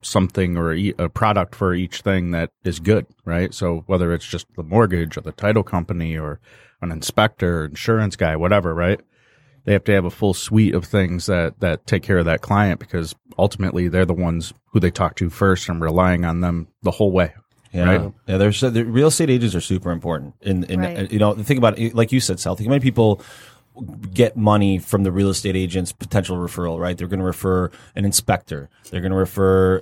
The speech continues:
Speaker 2: this, uh, a, a mortgage company, a title company, like, all these
Speaker 1: They just
Speaker 2: people.
Speaker 1: facilitate the,
Speaker 2: Yeah.
Speaker 1: the deal, right?
Speaker 2: But all these people are making money off what they're doing, you know, almost.
Speaker 1: Well, I, I guess that's one way to look at it,
Speaker 2: It
Speaker 1: but
Speaker 2: is.
Speaker 1: it's just more or less like a,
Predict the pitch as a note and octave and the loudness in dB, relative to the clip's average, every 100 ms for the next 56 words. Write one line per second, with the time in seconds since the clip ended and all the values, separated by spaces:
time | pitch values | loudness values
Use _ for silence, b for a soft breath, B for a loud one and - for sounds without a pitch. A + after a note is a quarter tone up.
0 | - G#2+ G2 D#2+ - F2+ F2 F2 F#2+ E2 | -2 2 2 2 -4 -4 -2 -4 -6 -8
1 | F#2+ F#2+ G#2+ A2+ F#2+ - F#2 F2 F2 E2+ | -6 -4 2 2 2 -2 -6 -6 -8 -10
2 | - A#2 G#2+ - F2 E2+ E2 D#2+ - b | -2 2 2 0 -4 -8 -12 -14 -20 b
3 | b F#2+ - G#2+ A2 A#2 A2+ A2+ B2 A2 | b -8 2 4 4 4 2 2 2 0
4 | A#2 G2+ F#2 G2 F#2+ G#2+ F2+ F2+ E2+ E2+ | 0 -2 0 -2 -2 -6 -6 -6 -6 -8
5 | E2 - G#2 B2+ F#2+ F2 G2 F#2 E2+ F2 | -10 -6 -2 -2 -2 -2 -2 -2 0 0
6 | A#2 B2+ C3+ B2 B2 B2 A2 G#2 A2+ B2 | 2 2 4 4 4 4 0 0 0 0
7 | F#2 F#2+ G2+ F#2 F#2 F2+ A2+ A2 D#2+ - | -2 -4 -6 -4 -4 -2 0 -2 -4 -14
8 | _ F2+ F#2+ F2 F2 E2+ D#2 - - - | _ -6 -4 -2 -4 -4 -10 -14 -20 -12
9 | G#3 E3+ G#2+ F2+ F#2 B B B B B | 0 4 4 2 -4 B B B B B
10 | A2 G2 F#2+ F#2+ F2+ F2 - F#2+ F#2 E2+ | -4 0 0 0 0 -2 -2 0 2 2
11 | E2 D#2+ E2 E2 F2 - G2+ E3 D3 A2 | 0 -2 -2 0 -2 0 2 2 2 0
12 | - - F#2+ - F#2+ F2+ E2+ F2 E2+ - | -2 -4 -4 0 2 2 4 2 2 0
13 | E2 E2 E2+ D#2+ | 0 2 2 0